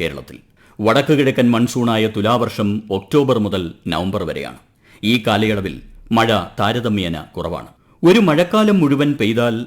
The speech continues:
നമുക്ക് കിട്ടിയിരുന്ന മഴയിലധികവും ഒരു ദിവസവും രണ്ട് ദിവസവും കൊണ്ടുണ്ടാകുന്നതാണ്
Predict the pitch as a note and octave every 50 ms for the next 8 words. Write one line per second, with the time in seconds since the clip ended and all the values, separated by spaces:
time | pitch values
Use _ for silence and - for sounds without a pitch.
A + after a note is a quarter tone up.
0 | - - G#2 G2+ A#2 C#3 C3+ - E3+ C3+ B2+ G#2+ B2 A2+ A2+ A2 G#2 G#2 G2+ G2
1 | F2+ F2+ G2+ A2+ A2 F2+ E2+ E2+ - G#2+ G2 G2+ G2 E2+ C2 - - _ _ _
2 | _ _ _ _ _ _ - F#2+ G#2+ B2+ C#3+ A#2+ A#2 A#2 B2+ C3+ - - C3 B2
3 | A#2 A2+ A2 A2 - G2 G2 G2+ A2 D3 D3+ D3+ B2+ A#2+ A#2 A2 - A2+ G#2+ G#2+
4 | G#2 G2 G2+ G2 G2 G2+ F#2+ F2 F#2 G2+ A#2 A2+ A2+ G#2+ G#2 F2+ E2+ E2 E2 E2
5 | E2